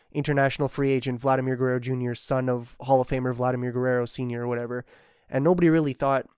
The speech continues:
much of it until they started to see what he was doing in the minors. And so let's give him a chance. Let's, y-, you know, this is just, it's, it's kind of how the offseason goes. You know, you, you don't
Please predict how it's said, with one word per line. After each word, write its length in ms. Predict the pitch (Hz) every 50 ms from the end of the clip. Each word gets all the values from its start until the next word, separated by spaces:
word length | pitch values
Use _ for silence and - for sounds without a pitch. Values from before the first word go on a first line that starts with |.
| _ _ -
much 340 | 147 127 131 135 127 -
of 160 | 135 127 127 135
it 160 | 151 156 -
until 380 | 135 135 127 - 147 139 135
they 80 | 123 131
started 320 | 123 - 139 135 135 127
to 60 | - 131
see 180 | - - 135
what 140 | 127 131 131
he 60 | 123
was 100 | 123 120
doing 200 | - 139 135 127
in 80 | 127 120
the 60 | 120
minors. 460 | 117 123 127 139 120 110 113 113 123
And 100 | 127 113
so 320 | - - 131 123 120 117 - _ _ _ _ _ _ _ _ _ _ _ _ _ -
let's 140 | 147 147 -
give 120 | 160 156
him 100 | 165 170
a 40 | 165
chance. 460 | 147 - 151 151 165 175 170 - -
Let's, 340 | 135 131 - - - - - -
y-, 140 | 143 131 -
you 60 | 131 135
know, 120 | 123 123
this 180 | 123 127 - -
is 140 | 135 120
just, 240 | 127 131 127 - -
it's, 380 | - 135 123 - - - - - _ _ _ -
it's 120 | 139 135 -
kind 160 | - 156 151
of 80 | 135
how 160 | 123 135 139 143
the 120 | 135 131
offseason 440 | 131 139 135 - - 139 131 127 120
goes. 300 | 120 139 131 117 107 -
You 60 | 127
know, 80 | 120 120
you, 180 | 120 127 123 -
you 140 | - 135
don't 260 | 127 139 139 135 131